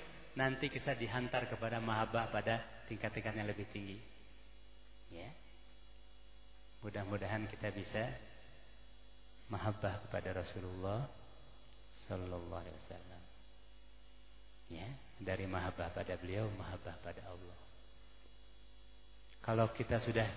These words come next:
cinta pada Allah, maka Allah lebih mencintai kita. Maka jadilah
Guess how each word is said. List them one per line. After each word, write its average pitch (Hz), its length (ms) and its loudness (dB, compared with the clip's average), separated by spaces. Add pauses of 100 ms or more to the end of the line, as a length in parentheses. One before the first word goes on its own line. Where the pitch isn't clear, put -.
cinta 120 320 6
pada 107 320 2
Allah, 107 320 6 (640)
maka 113 320 2
Allah 113 240 2
lebih 131 320 6
mencintai 101 480 -2
kita. 92 240 -6 (1200)
Maka 95 280 0
jadilah 92 400 2